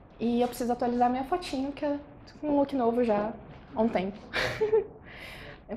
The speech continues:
falo em plataforma Tech, a gente tem vagas, algumas vagas. Temos adesivos também, deixei adesivos ali na mesa. E se vocês precisarem do link, eu tenho no speaker deck também, tem lá no final da, da talk. Ah,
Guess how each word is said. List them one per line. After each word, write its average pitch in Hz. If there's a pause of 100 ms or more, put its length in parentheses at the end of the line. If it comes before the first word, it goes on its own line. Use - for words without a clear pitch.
(140)
falo 254
em 262
plataforma 254
Tech, 302
a 339
gente 285
tem 254 (160)
vagas, 240
algumas 220
vagas. 220 (160)
Temos 247
adesivos 247
também, 233
deixei 240
adesivos 220
ali 220
na 214
mesa. 220 (1000)
E 226 (120)
se -
vocês 247
precisarem 247
do 254
link, 254
eu 269
tenho 247 (100)
no 226 (380)
speaker 233
deck 208
também, 214 (280)
tem 233
lá 226
no 226
final 214
da, 214
da 214
talk. 175 (1000)
Ah, 233